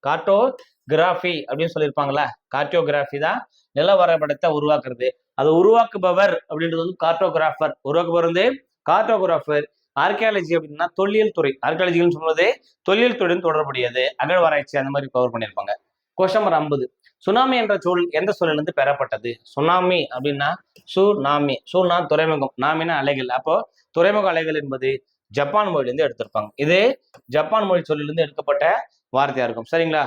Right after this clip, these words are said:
So, இன்னைக்கு பார்த்த இந்த ஐம்பது கொஸ்டினுமே மிக மிக முக்கியமான கேள்வி, மிக மிக முக்கியமான கேள்விகள். உங்க செவன்த் லெவல் கொஸ்டின் எடுக்கணும் அப்படின்னா, இந்த ரேஞ்சில் தான் பார்த்தோன்னா, உங்களுக்கு மேக்ஸிமம் கொஸ்டின் வந்து பார்த்தோன்னா, டைரக்டாவே கவர் ஆகும். So, வீடியோவை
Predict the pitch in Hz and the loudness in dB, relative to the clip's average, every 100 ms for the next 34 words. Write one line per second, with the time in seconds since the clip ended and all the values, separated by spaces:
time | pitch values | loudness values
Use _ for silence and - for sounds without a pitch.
0 | - - 139 165 175 180 180 180 226 - | -4 -8 -6 -4 -2 -2 0 0 -2 -6
1 | _ _ _ - 269 - - - - - | _ _ _ -2 2 2 2 -2 -2 -2
2 | - - _ 127 131 156 226 240 185 175 | 0 -4 _ -6 -2 0 2 2 -2 -6
3 | 165 160 220 - _ _ 139 175 202 190 | -8 -6 -6 -8 _ _ -2 0 2 0
4 | 202 170 170 175 165 139 117 - 135 160 | 0 -2 -2 -2 0 -2 -6 -8 -2 0
5 | 175 175 196 254 - _ _ 151 165 214 | 2 2 2 2 -4 _ _ -6 -2 0
6 | 220 214 196 175 165 165 226 _ _ _ | 0 0 -2 0 2 0 -2 _ _ _
7 | _ _ _ - 131 139 160 226 220 208 | _ _ _ -8 -4 0 0 2 2 0
8 | 202 196 214 202 190 175 175 190 269 _ | -2 -4 0 0 0 0 0 0 -4 _
9 | _ - 156 196 220 226 220 214 208 185 | _ -4 0 2 2 2 2 2 0 0
10 | 190 185 170 - 185 202 220 233 208 175 | -2 -2 -4 -2 -2 -2 -2 0 -2 -2
11 | 180 170 160 160 156 147 165 165 165 165 | -2 0 0 0 0 0 0 -2 -2 0
12 | 147 147 147 143 127 _ _ - 127 151 | 0 2 2 0 -4 _ _ -6 -2 2
13 | 196 175 170 | 4 4 2